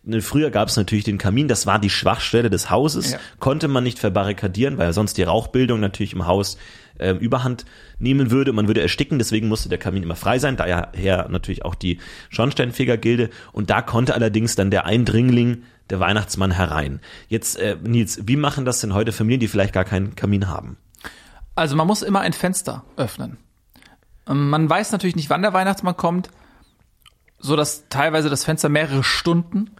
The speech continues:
Speaker 2: sperrangelweit offen steht und die Wärme aus dem Haus entweicht, was gerade natürlich im Winter brutal ist, aber was eben auch einen zurückführt in die Zeit, als man nichts hatte, als
Speaker 1: Ja.
Speaker 2: man keinen Schutz hatte,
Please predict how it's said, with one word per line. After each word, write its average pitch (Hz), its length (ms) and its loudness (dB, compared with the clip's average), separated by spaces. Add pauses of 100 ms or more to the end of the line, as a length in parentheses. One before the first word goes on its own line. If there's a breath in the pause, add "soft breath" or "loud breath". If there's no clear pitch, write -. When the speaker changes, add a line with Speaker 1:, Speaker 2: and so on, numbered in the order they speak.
(240)
Speaker 2:
sperrangelweit 147 540 0
offen 170 280 0
steht 160 300 -2
und 139 160 -4
die 120 100 -2
Wärme 135 260 2
aus 127 160 0
dem 123 140 0
Haus 120 160 0
entweicht, 117 500 -2
was 120 100 -8
gerade - 200 -2
natürlich 139 200 -6
im 131 140 -4
Winter 156 380 -2 (400 loud breath)
brutal 160 480 2
ist, 147 100 0
aber 143 220 0
was 151 160 0
eben 156 180 -2
auch 147 400 0
einen 156 160 0
zurückführt 135 680 -4
in 139 120 -2
die 143 120 -4
Zeit, 123 440 0
als 139 140 -4
man 139 100 0
nichts 135 300 -4
hatte, 113 320 -6
als - 160 -2
Speaker 1:
Ja. - 20 -2
Speaker 2:
man 147 80 -2
keinen 139 160 0
Schutz - 320 -2
hatte, 139 300 -4